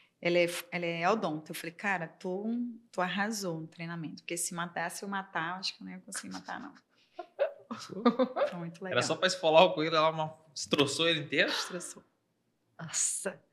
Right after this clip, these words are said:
Speaker 2: Mas
Speaker 3: E
Speaker 2: e... aí, tem alguma outra coisa marcante, assim, no treinamento? Não só da parte de,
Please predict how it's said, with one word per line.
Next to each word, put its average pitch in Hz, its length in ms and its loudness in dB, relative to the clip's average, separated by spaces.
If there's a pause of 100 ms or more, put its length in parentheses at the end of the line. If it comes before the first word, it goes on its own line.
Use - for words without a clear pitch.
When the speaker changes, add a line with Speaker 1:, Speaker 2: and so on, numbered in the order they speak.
(680)
Speaker 2:
Mas 131 140 6
Speaker 3:
E 123 40 10
Speaker 2:
e... - 40 12
aí, 135 100 10
tem 139 80 4
alguma 131 180 2
outra 120 180 2
coisa 113 220 4
marcante, 110 520 2
assim, 113 160 -6
no 107 80 -4
treinamento? 101 520 0
Não 175 120 8
só - 100 8
da 170 140 12
parte 147 340 8
de, 104 640 2